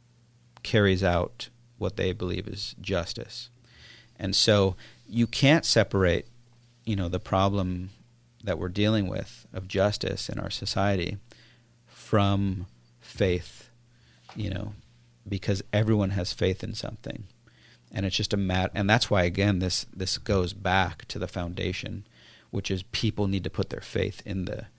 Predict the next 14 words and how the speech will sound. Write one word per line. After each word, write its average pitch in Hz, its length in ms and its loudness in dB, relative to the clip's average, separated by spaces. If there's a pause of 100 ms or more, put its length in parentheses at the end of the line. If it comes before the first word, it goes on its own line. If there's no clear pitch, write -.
(500)
the 98 100 -4
true 127 340 2
God, 104 380 -4
the 98 100 -6
righteous 98 420 0
God, 101 320 -6 (360)
in 98 140 -4
order 98 240 0
for 90 160 -6
true 104 260 -2
justice 92 480 -2
to - 180 -8
ever 90 340 -4 (580)
happen. - 400 -4